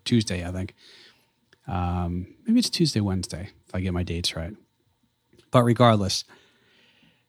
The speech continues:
a few things to look at. And sometimes when the majority of people get really pessimistic, that's an interesting contrarian indicator. And we used to joke around about this, uh, in,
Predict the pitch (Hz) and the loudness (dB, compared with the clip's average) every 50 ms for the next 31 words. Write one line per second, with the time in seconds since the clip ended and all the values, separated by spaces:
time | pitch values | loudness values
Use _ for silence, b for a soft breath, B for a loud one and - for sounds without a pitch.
0 | b b b b b b _ - - 185 190 180 196 190 175 - - 151 139 127 | b b b b b b _ 0 2 4 4 6 4 4 4 4 2 4 4 4
1 | 117 - 101 90 87 92 98 - - - 117 113 113 - 147 139 143 139 - 143 | 2 2 -2 -2 -2 -4 -6 -8 -4 -2 -2 -2 0 2 2 2 2 2 2 2
2 | 139 139 135 131 120 - - 113 107 107 104 101 101 107 110 - _ _ _ _ | 2 2 2 2 0 0 0 0 0 0 0 0 0 -2 -4 -8 _ _ _ _
3 | _ _ _ _ _ _ _ _ _ _ - 120 113 110 101 - 120 113 113 110 | _ _ _ _ _ _ _ _ _ _ 0 2 2 2 4 4 4 4 6 6
4 | 110 113 107 98 - 107 107 107 - 117 110 107 101 98 92 - 110 101 104 101 | 4 4 2 0 0 0 0 0 0 -2 -2 -2 -2 -4 -6 -6 -4 -2 0 0
5 | 101 104 101 - - 107 101 - - 101 101 110 107 - - 165 156 - - _ | 0 0 -2 -2 -2 -4 -4 -4 -4 -2 -2 -2 -2 -2 -4 -4 -4 -6 -8 _
6 | _ _ _ _ _ _ _ _ _ _ _ _ _ _ _ _ _ - - 117 | _ _ _ _ _ _ _ _ _ _ _ _ _ _ _ _ _ -10 -4 0
7 | 110 107 110 110 - - 113 113 107 104 - 113 104 - 107 104 98 - 101 98 | 2 4 4 2 2 0 2 2 2 2 0 -2 -2 -2 -2 -2 -2 -2 -4 -4
8 | - 107 98 95 95 92 92 92 92 92 - - 92 90 90 90 101 - - _ | -2 0 0 0 0 0 0 -2 -2 -4 -6 -8 -8 -10 -10 -10 -12 -14 -18 _
9 | _ _ _ _ _ _ _ _ _ _ _ _ - 127 110 104 104 110 117 123 | _ _ _ _ _ _ _ _ _ _ _ _ -2 0 2 4 4 6 6 6
10 | 120 - - 110 107 110 104 95 - 107 113 127 135 135 120 98 98 92 92 - | 4 2 0 0 2 2 2 2 4 4 4 6 6 4 4 4 2 2 0 -2
11 | - 92 95 95 - - - - _ - 240 _ _ - - 110 101 98 98 98 | -2 -4 -2 -2 -2 -4 -6 -8 _ -20 -20 _ _ -14 -10 -8 -6 -6 -6 -6
12 | 95 - 107 104 98 98 95 | -6 -6 -4 -4 -2 -4 -4